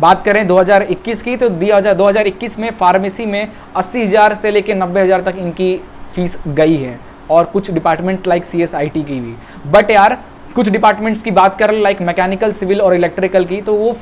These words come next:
बहुत सस्ते में भी admission हुआ है, पैंतीस हज़ार, चालीस हज़ार में भी admission हो गया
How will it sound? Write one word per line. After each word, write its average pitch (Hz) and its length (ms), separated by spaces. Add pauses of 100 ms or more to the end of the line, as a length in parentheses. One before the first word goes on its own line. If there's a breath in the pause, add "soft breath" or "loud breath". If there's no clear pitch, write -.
(120)
बहुत 185 360
सस्ते 202 360
में 196 200
भी 202 120
admission 170 480
हुआ 156 240
है, 127 160 (260 loud breath)
पैंतीस 175 280
हज़ार, 175 200
चालीस 170 280
हज़ार 165 360
में 160 200
भी 170 120
admission 156 360
हो 151 120
गया 151 200